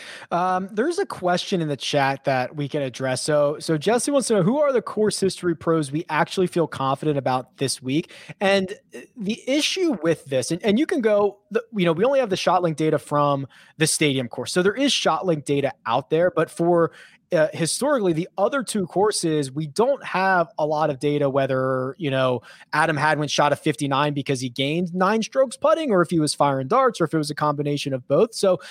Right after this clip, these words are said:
I guess let's have a conversation about how we're even handling course history this week, because this is a popular event in a good location. Some of these guys have played this event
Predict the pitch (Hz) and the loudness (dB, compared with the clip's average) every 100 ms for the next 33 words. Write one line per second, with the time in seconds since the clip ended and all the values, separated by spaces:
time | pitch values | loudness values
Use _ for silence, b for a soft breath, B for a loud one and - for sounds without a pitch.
0 | B - 190 220 285 370 294 277 247 220 | B -2 0 2 0 0 0 2 2 2
1 | 214 190 190 196 175 156 - - 247 302 | 0 0 -2 -2 -2 -4 -4 -2 0 0
2 | 294 233 185 139 _ 147 180 185 151 127 | -2 -4 -4 -6 _ -2 0 2 2 0
3 | 110 101 b b b - 185 175 - 160 | -2 -6 b b b -6 -2 0 0 0
4 | - - 139 131 131 233 226 175 156 180 | 0 0 0 0 0 -2 -2 0 0 0
5 | 202 359 - 208 226 262 254 233 185 247 | -2 -4 -2 0 0 0 0 0 2 0
6 | - 233 208 208 220 202 - 254 - 185 | 0 0 0 -2 0 0 2 0 0 -4
7 | B B - 233 311 294 190 208 - 185 | B B -2 -2 0 -2 -2 -4 -2 0
8 | 233 285 - 240 247 240 202 165 202 | 0 -2 -2 -2 0 -2 0 0 -2